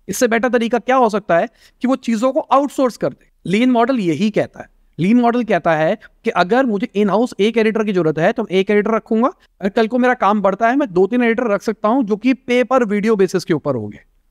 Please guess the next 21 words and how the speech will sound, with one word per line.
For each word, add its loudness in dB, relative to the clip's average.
तो -4
मैं 2
YouTube -2
का 2
एग्जांपल 0
लेके -2
चल -2
रहा 0
हूं। 0
Similarly 0
आप 0
अपने -2
बिजनेस -2
के -4
साथ 0
भी -4
इसको -4
देख -2
सकते -6
हैं 0
कि -6